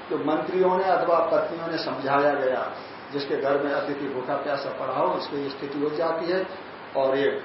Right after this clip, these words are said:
ब्राह्मण जो अतिथि बन के आता है, तो साक्षात अग्नि के रूप में आता है, वो भी वैश्वानर अग्नि के रूप में आता है, ऐसी स्थिति है। तो अगर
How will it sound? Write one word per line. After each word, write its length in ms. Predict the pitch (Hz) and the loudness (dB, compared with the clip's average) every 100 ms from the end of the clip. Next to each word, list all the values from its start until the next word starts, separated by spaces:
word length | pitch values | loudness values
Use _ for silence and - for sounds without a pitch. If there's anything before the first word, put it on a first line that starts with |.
| - | -8
ब्राह्मण 360 | 135 147 156 156 | 2 4 6 4
जो 160 | 156 147 | 6 4
अतिथि 380 | - 156 151 | 4 0 -4
बन 220 | 202 151 147 | 0 0 2
के 60 | |
आता 260 | - 139 139 | 2 2 2
है, 80 | 135 | 0
तो 60 | |
साक्षात 400 | - 139 135 156 | 0 0 0 0
अग्नि 400 | 151 123 123 139 | 0 0 -2 -2
के 160 | 143 160 | -2 -2
रूप 120 | 151 | -4
में 80 | 175 | -2
आता 260 | 165 160 170 | -2 0 2
है, 100 | 175 | 2
वो 260 | - 139 | 0 -2
भी 100 | 139 | -2
वैश्वानर 460 | 147 135 131 156 156 | 0 0 0 2 2
अग्नि 340 | 135 143 139 | 2 2 0
के 100 | 139 | -2
रूप 100 | 131 | -4
में 140 | 135 131 | -4 -6
आता 320 | 127 131 123 | -4 -4 -4
है, 100 | 123 | -6
ऐसी 420 | - - 131 139 | -8 -10 -8 -8
स्थिति 360 | 135 123 127 127 | -10 -10 -10 -8
है। 160 | 123 120 131 - - - | -8 -8 -10 -14 -14 -8
तो 60 | 147 | -2
अगर 360 | 143 143 - | 4 4 2